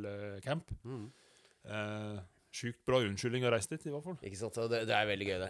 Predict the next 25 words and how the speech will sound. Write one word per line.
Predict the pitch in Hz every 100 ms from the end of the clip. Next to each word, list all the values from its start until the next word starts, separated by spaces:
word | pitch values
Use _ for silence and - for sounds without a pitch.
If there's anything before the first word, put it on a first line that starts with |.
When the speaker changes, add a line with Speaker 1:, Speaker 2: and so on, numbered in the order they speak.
| -
Speaker 2:
Eh, | 139 139 143
det | 139 135
er | 131
jo | 139
også | 131 120 135 127 127 127 123 127 123
mulighet | 123 120 117 107 98 95
til | 107
å |
treffe | - 113 - - - 85 90 98 98 92 - _ _
store | - - - 113 95 98 62
deler | 92 76 -
av, | 92 95 95 95
eh, | 95 92 90 -
entusiastiske | 104 98 120 - 110 - 123
Speaker 1:
Ja, | 127
ja, |
ja. | 127
Speaker 2:
sykkelmiljø. | 113 98 120 143 - _
Speaker 1:
Ja. | - 110 - _ _ _ _
Speaker 2:
Ellers | - 123
er | 160
jo | 143 139
Nesbyen, | 123 107 - 117 120 117 107
der | 120 110
har, | 107 101